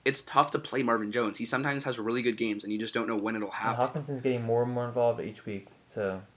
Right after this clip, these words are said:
Speaker 2: I'm, I'm nervous about Marvin Jones. I'm not sure I'd drop him, but he's definitely moving down the bench.
Speaker 1: Yeah, I was happy to see that game from Golladay 'cause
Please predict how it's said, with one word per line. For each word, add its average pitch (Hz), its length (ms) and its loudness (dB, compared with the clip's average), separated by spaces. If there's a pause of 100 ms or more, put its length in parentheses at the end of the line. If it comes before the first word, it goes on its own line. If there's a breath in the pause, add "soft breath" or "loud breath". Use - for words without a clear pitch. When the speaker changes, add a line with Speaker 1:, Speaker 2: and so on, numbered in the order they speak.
(320)
Speaker 2:
I'm, 110 340 -2
I'm 123 200 2
nervous 120 260 0
about 113 440 0
Marvin 113 300 -2
Jones. 107 360 -4 (280 loud breath)
I'm 113 160 0
not 135 120 2
sure 135 140 4
I'd 117 160 6
drop 113 240 6
him, 120 260 -4
but - 220 -4
he's 113 140 -8
definitely 107 400 -4
moving 101 380 -6
down 107 280 -2
the 107 60 -4
bench. - 420 -8 (640)
Speaker 1:
Yeah, 110 200 0
I 131 120 4
was 190 160 6
happy 143 240 6
to 117 80 0
see 113 160 2
that 101 120 4
game 107 160 0
from 101 140 -10
Golladay 101 420 -4
'cause 113 200 0